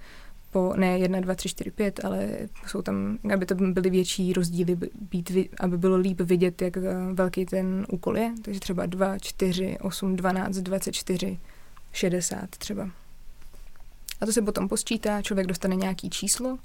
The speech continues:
a rozdělí si to mezi dny, který má na realizaci toho projektu a vidí, kolik, a nakreslí si tam lajnu, a vidí, kolik by zhruba měl bodů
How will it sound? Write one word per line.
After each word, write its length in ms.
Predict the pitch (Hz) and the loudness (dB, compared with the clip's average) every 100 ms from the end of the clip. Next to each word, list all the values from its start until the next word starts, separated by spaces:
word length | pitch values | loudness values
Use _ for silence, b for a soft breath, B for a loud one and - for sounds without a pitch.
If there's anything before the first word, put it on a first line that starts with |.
| B B B | B B B
a 100 | - | 2
rozdělí 460 | 202 196 185 202 196 | 4 4 4 2 2
si 160 | - 196 | 2 2
to 320 | 185 185 196 - - | 2 -2 -4 -8 2
mezi 320 | 196 190 185 | 4 6 4
dny, 440 | 175 185 190 196 202 - 233 - - - - | 6 4 4 2 -6 -10 -10 -10 -12 -12 -10
který 400 | - - 190 185 | -2 0 2 2
má 340 | 185 - - 208 | 2 2 -2 -2
na 120 | 202 | -2
realizaci 460 | 190 190 190 190 - | 0 0 0 0 -4
toho 180 | 190 190 | -4 -4
projektu 340 | - 196 - 196 | 0 -2 0 0
a 40 | |
vidí, 280 | 190 185 202 | 2 2 0
kolik, 460 | - 196 190 190 - | 2 2 2 -2 -2
a 60 | |
nakreslí 360 | 190 175 180 185 | -2 0 -2 -4
si 140 | - | -6
tam 140 | - 190 | -4 -2
lajnu, 300 | 214 220 226 B B B B B B | 0 0 -4 B B B B B B
a 40 | 185 | 2
vidí, 260 | 196 190 | 4 4
kolik 380 | 208 - 202 196 | 0 2 4 4
by 140 | 196 202 | 4 4
zhruba 440 | 185 196 185 196 | 6 6 8 8
měl 640 | 196 185 175 180 196 208 208 - - - | 8 6 6 4 2 -2 -4 -8 -12 0
bodů 680 | 196 196 185 185 185 196 202 | 8 8 8 4 2 0 -2